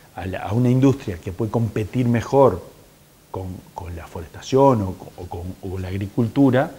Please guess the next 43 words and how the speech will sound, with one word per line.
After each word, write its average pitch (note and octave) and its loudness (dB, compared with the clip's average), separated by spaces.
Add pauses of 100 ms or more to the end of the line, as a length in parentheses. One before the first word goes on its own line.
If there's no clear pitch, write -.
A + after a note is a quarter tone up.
(440)
y B2+ -6
que A2 -6
tiene B2+ 4
un G#2 -2
valor A2 0
agregado A2 2
muy A#2 0
grande A2 2
para F#2+ -4
el G#2 -2
Uruguay, A2 0 (400)
y B2+ -4
que - 0
tiene C#3+ 6
un, A#2+ 2
un, G#2+ -2 (440)
una A#2+ 4
proyección A#2+ 2
enorme, A#2+ 2 (380)
porque G#2 -6
es - -4
una A2+ 0
producción A#2+ 0
de A2+ 0
clima A#2+ 0
templado, G#2+ 2 (180)
donde G#2+ 0
el G2+ -6
resto C#3 0
del A#2+ 2
mundo A#2+ -2 (420)
está G2 -6
teniendo A#2 -2
dificultades G#2 -2
en G2 -6
crecer G#2 -2
en F#2+ -6
la F#2 -8
producción G#2 -8
agropecuaria, C3 -2
le E3 -4
estamos G#2+ -4
dando B2 2